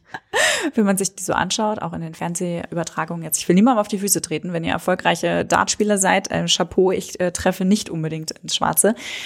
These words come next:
Aber die Mischung an Leuten, es ist jetzt e-, eher nicht vergleichbar, sagen wir mal, mit einem Tennismatch oder so, wo du durchtrainierte, fitte,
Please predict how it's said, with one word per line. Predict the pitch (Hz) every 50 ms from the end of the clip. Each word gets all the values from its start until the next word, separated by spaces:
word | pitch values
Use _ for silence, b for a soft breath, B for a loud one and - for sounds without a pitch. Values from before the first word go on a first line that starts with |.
| B B B B B
Aber | - - 175 180 180 185 180 175 175 170 175 - - - _ _ _ - 180 170 _ _ _ _ _ _ -
die | - 196 190 190 185 -
Mischung | - 185 196 233 269 - 302 233
an | - 190
Leuten, | 185 180 180 185 196 - 202 185
es | 185 -
ist | - 202
jetzt | - 196 196 -
e-, | - 202 196 - _ _
eher | - 214 220 233
nicht | 220 208 202 - - _ _ _ _ _ _ _
vergleichbar, | - - 196 185 190 185 190 190 - 196 190
sagen | 180 175 170
wir | 180 180
mal, | 170 165 170
mit | 170 175 -
einem | - 165 165 165 165 165 165 185 _ _ _
Tennismatch | - - - 175 165 151 - - - 160 151 156 - - - - -
oder | 160 151 160 151
so, | - - - - - - _
wo | - 160 160
du | 160 165 156 151 151 156 - - - - - - - - _ _ _ -
durchtrainierte, | 190 190 180 - - - 190 180 175 180 180 175 175 - 175 170 170 165 165 170 170 b b b b b b b b b b b b b b b
fitte, | - - - 226 220 202 196 185 180 175 175 175 -